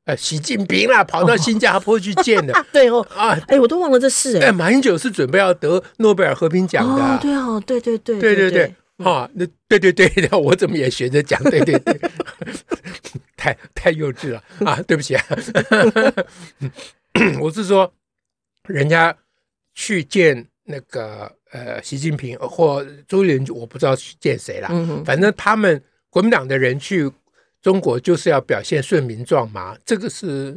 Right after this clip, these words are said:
Speaker 1: 理所当然。
Speaker 2: 那如果是这样的话，他有什么好？哎，那我可能都猜错，是吗？
Speaker 1: 没有，没有，没有。但，但是如果你这样猜，你就有另外一个很深刻的看法。
Speaker 2: 嗯。
Speaker 1: 啊，就是很可能朱立伦还是有良心的。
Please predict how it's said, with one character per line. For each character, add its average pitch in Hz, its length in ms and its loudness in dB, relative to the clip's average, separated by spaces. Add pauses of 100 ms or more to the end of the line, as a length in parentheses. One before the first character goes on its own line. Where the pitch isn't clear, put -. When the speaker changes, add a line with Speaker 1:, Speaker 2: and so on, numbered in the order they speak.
Speaker 1:
理 143 160 -6
所 113 200 -10
当 120 280 -6
然。 107 180 -12 (1080)
Speaker 2:
那 330 100 -6
如 269 100 2
果 226 140 2
是 277 140 -6
这 320 100 -4
样 277 100 0
的 226 140 0
话， 233 160 0
他 247 140 -2
有 214 120 2
什 180 140 -4
么 156 100 -6
好？ 151 360 -6 (260)
哎， 214 80 -4
那 262 100 2
我 165 140 0
可 - 100 -6
能 160 80 2
都 190 80 2
猜 180 200 -2
错， 165 200 -2
是 156 120 -10
吗？ 151 100 -10
Speaker 1:
没 208 200 4
有， 208 40 4
没 185 80 0
有， 160 80 2
没 135 80 -6
有。 113 80 -10 (220)
但， 240 200 2
但 220 160 2
是 226 80 -4
如 214 180 2
果 220 140 4
你 127 160 -8
这 170 100 0
样 151 140 -2
猜， 147 220 -4
你 120 120 -6
就 147 160 0
有 120 140 -4
另 151 240 0
外 131 160 2
一 117 140 -4
个 113 260 -8
很 117 240 -8
深 156 240 0
刻 151 180 0
的 113 120 -8
看 127 280 -2
法。 - 220 -8 (100)
Speaker 2:
嗯。 175 360 -8
Speaker 1:
啊， 117 240 -12 (280)
就 180 120 -2
是 - 160 -6
很 175 320 0
可 123 220 -6
能 117 220 -12
朱 165 180 -4
立 151 140 -4
伦 120 200 -8
还 117 160 -10
是 151 140 -8
有 120 120 -4
良 101 340 -16
心 117 320 -12
的。 117 140 -16